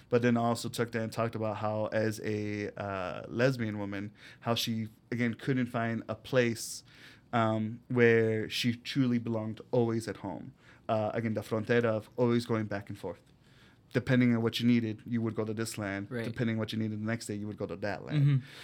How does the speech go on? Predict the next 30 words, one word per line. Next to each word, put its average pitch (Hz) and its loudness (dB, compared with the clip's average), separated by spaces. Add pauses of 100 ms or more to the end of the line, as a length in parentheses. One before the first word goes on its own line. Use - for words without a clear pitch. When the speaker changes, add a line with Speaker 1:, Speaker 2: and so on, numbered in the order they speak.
(200)
Speaker 2:
Mm-hmm. 135 4
Speaker 1:
Um, 120 8
and 127 6
for 120 0
me, 135 6
as 123 2
a 120 4
young, 120 4 (160)
uh, 104 -2 (540)
you 135 4
know, 120 6
gay 120 0
man, 123 2
she - -2
was 127 2
the 123 -8
first 120 0 (240)
Latino, 123 2
Latina 117 -2
person 117 -2 (400)
that 117 2
I 113 6
read 117 4
about 110 -2
that 104 -4
talked 123 0
about 107 -4
this 110 -8
experience 120 0
of, 104 -2